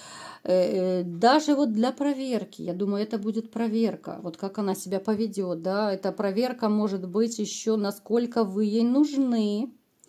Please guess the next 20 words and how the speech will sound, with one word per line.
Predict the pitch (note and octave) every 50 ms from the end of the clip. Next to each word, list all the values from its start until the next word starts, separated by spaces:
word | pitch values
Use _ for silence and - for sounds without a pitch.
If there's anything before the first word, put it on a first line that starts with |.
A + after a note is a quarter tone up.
| - - - - - -
ещё | - - B3+ B3
такой | B3+ C4+ B3+ - B3 A3+ G#3+ G#3
может | G#3+ G#3 G#3 A3+ A3
быть | G#3+ A3 A#3 A3+ -
момент. | B3 A#3 B3 B3+ C4 C4+ C#4 D4 - _ _ _ _ - - - - - - - - - - - - -
А | G3 A3+
она | A#3 C4 C#4 D#4 E4
всё-таки | E4 - - - D#4 D#4 - D#4+
проявится, | D#4 - D4 D4+ C#4 D4 C#4 A#3 F#3 F3 E3 - F3
вот | F3 F3+ - A3
если | A3 A3 A3+ A#3
вы | A3 A3+
отстранитесь, | - - G#3 - - - A3 A#3 B3 C4+ D4 D#4+ D#4+ D#4+ - D#3 - - - -
она | G3 G3 G3 F#3+
проявится, | G3 - A#3+ B3+ A#3 A#3 A3 G#3 F#3+ E3+ E3 D#3+ - - E3
да, | F#3 G#3 F#3 F3+ F3+
она | G3 A3+ A3+
какой-то | A#3+ B3 B3 C#4 C#4 C4+ - A#3
период | A#3+ - A3 G#3+ G#3+ A3 A3+ A3 F#3+ F#3
выждет, | F#3 A#3+ D4 F#4+ F#4+ - G#3 E3+ D#3 D#3 - -